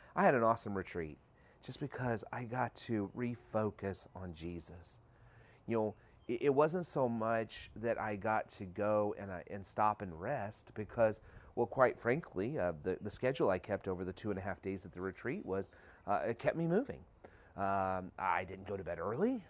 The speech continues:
uh, and I got up at the same time I always do, so, uh, there was no opportunity to sleep more. Uh, so it wasn't about,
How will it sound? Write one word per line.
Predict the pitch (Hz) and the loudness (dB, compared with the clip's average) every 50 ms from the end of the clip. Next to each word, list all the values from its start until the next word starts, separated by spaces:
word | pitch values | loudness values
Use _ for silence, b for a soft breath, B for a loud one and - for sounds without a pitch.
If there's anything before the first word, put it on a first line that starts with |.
| - - | -8 -6
uh, | 101 104 98 98 95 92 92 92 87 80 - - | -6 -4 -4 -2 -2 -2 -4 -4 -6 -8 -8 -8
and | 101 101 98 95 95 92 87 | -6 -4 -4 -4 -4 -4 -4
I | 87 | -4
got | 92 98 104 117 | 0 0 0 2
up | 151 - | 0 -2
at | 160 104 | -4 -6
the | 110 | -6
same | - - 123 123 120 | -4 -2 0 0 6
time | 135 131 120 110 | 6 6 6 6
I | 95 | 4
always | 82 110 139 165 175 165 - | 4 4 2 2 0 0 -2
do, | 165 170 165 175 | -2 0 0 0
so, | 165 - - 104 98 B B B B B B B B | -2 0 0 0 0 B B B B B B B B
uh, | 110 110 73 85 | 0 0 0 4
there | 113 123 120 | 4 6 6
was | 120 117 107 | 6 4 4
no | 123 120 120 | 4 4 4
opportunity | 117 120 113 - 107 - - 101 113 135 160 165 | 4 4 2 2 0 -2 -2 -2 -2 -2 -2 -4
to | 107 80 | -4 -4
sleep | - - - 120 165 165 - | -6 -2 0 0 0 2 0
more. | 123 120 123 139 185 - B B B B B B B B B - | 0 0 0 0 -2 -6 B B B B B B B B B -8
Uh, | - 123 120 120 120 120 120 110 - | -6 -6 -4 -4 -4 -2 -4 -4 -4
so | - - 165 143 - | 0 2 2 2 4
it | 156 160 | 2 2
wasn't | 151 175 208 202 240 226 226 | 2 2 0 0 0 0 0
about, | 202 131 107 - - - 98 92 104 127 156 160 131 107 104 107 - - | 0 0 -2 -10 -6 -2 0 2 4 4 4 4 4 4 2 2 -2 -6